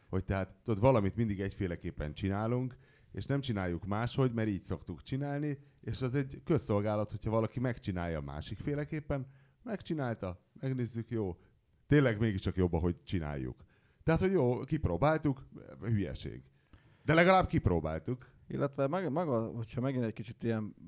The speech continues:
Speaker 2: kicsit felülről próbáljuk nézni a problémát, és megfejteni ezt az egész dolgot, tehát az egyetemes szépség valahol biztos létezik, mert ugye vannak dolgok, amit az embereknek a nagy többségének tetszik, és van a,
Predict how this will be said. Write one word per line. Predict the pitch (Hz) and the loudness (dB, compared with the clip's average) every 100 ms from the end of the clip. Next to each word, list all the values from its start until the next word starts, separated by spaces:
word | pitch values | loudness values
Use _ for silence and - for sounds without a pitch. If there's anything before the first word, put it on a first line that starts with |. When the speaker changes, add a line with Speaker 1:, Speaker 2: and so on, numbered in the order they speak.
| 107 | -18
Speaker 2:
kicsit | - 113 110 | -10 -8 -6
felülről | - 127 110 110 | -2 0 0 -2
próbáljuk | - 113 113 104 | -2 -2 -2 -2
nézni | 113 104 | -4 -4
a | 104 | -6
problémát, | - 110 113 110 104 | -6 -4 -4 -4 -8
és | 113 | -8
megfejteni | 120 113 - - - _ - - _ - 113 110 113 | -6 -8 -8 -20 -20 _ -20 -20 _ -8 -8 -6 -6
ezt | 110 110 | -6 -6
az | |
egész | 120 110 | -4 -4
dolgot, | 110 120 120 | -4 -4 -4
tehát | 117 | -4
az | 113 | -2
egyetemes | 143 143 131 110 107 | -2 -2 -2 -4 -6
szépség | - 120 - 117 | -6 -6 -4 0
valahol | 123 120 | 2 2
biztos | 113 135 113 - | 2 -2 -4 -4
létezik, | 113 110 120 110 110 | -4 -2 -2 -4 -4
mert | 110 | -4
ugye | 107 117 | -2 -2
vannak | 120 120 110 | -2 -2 -2
dolgok, | 110 113 113 117 | -2 0 0 -2
amit | 110 104 | -6 -6
az | 107 | -4
embereknek | 117 113 107 117 104 | -2 -2 -4 -6 -8
a | |
nagy | 113 113 | -8 -8
többségének | - 107 - 104 104 98 | -8 -8 -6 -4 -4 -4
tetszik, | - 123 - 117 | -2 -2 -2 -4
és | 113 | -4
van | - 110 | -2 -4
a, | 104 | -4